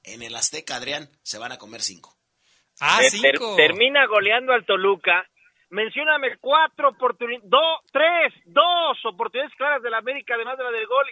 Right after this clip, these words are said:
Speaker 3: y la última que casi empata. Para,
Speaker 1: ¿Cómo?
Speaker 3: para que digas hoy que el, que el, que el América pudo golear al Toluca, por favor, hay que ser un poquito más profesionales.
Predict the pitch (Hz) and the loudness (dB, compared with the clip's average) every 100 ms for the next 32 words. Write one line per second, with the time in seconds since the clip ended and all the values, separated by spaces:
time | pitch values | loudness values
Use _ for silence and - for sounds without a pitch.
0 | 226 214 233 262 262 220 - - 240 240 | -4 -4 -4 -8 -8 -6 -6 -10 -10 -6
1 | 220 220 196 - _ _ 196 202 214 180 | -2 -2 -2 -6 _ _ 2 2 0 -2
2 | 214 208 233 247 302 302 285 269 269 302 | -2 -2 -4 -4 -4 -4 -4 -6 -4 -2
3 | 320 294 _ _ _ 220 233 226 - 220 | -4 -8 _ _ _ -8 -8 -8 -10 -10
4 | - 220 220 254 302 233 247 302 220 247 | -4 -2 -2 -4 -4 -6 -2 -2 0 0
5 | 269 208 208 208 190 180 165 202 196 202 | 0 -2 -2 0 0 -4 -4 -6 -6 -6
6 | 220 226 208 226 277 - 262 - - - | -6 -2 -2 -2 -8 -14 -12 -10 -10 -10
7 | 220 208 - 202 165 151 139 123 135 180 | -8 -8 -4 -4 -4 -8 -8 -6 -6 -2
8 | 147 131 123 120 | 0 0 -2 -6